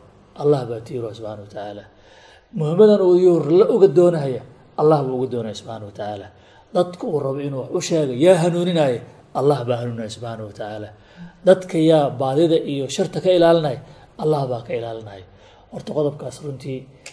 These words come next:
uu hamigaas macnaha uu ku taagan yahay, xisaabtu way isbedelaysaa marka. Xisaabtu waxay noqonaysaa marka, "Wixii lay faray aan qaado. Asbaabtan aan samaynayo, Ilaah ay faray mooye wax ii tara mayso." Laanna Qur'aanka sida Sheekh hadduu noo sheegay, jazakallahu khairan,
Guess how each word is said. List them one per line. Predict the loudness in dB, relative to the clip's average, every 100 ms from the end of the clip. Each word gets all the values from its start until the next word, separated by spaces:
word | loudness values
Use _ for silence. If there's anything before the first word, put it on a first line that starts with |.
| _ _ -14
uu | -8
hamigaas | -4 -2 0 2 0 -2
macnaha | -8 -6 -6 -6 -8
uu | -8 -12
ku | -10
taagan | 0 2 2 0
yahay, | 0 -2 -4 -12 -20 _ -18
xisaabtu | -16 -6 -6 -6 -10
way | -14
isbedelaysaa | -12 -10 -10 -12 -12 -16
marka. | -18 -20 -20 _ _ _ _ _ _ _ _ _ _ _
Xisaabtu | -6 -4 -2
waxay | 0
noqonaysaa | 2 2 2 0
marka, | 0 -2 -8 -10 -20 _ -20 _
"Wixii | -6 0 0
lay | 0 -4
faray | -8 -6 -6 -6 -16
aan | -20 -16
qaado. | -12 -10 -10 -12 -20 -20 _ -20 _
Asbaabtan | -12 -4 2 4 2 -2 -4 -4
aan | -8
samaynayo, | -8 -4 0 2 2 -2 -4
Ilaah | 2 2 2
ay | -6
faray | -8 -4
mooye | -2 -2
wax | -2 -4
ii | -6
tara | -8 -12
mayso." | -10 -12 -14 -20 _ _ _ _ 0
Laanna | 2 4 0
Qur'aanka | -2 -4 -2 -4 -2
sida | 0 0
Sheekh | 0 -4
hadduu | -4 -6
noo | -6
sheegay, | -6 -6 -4
jazakallahu | -4 -6 -6 -6
khairan, | -2 -2 -2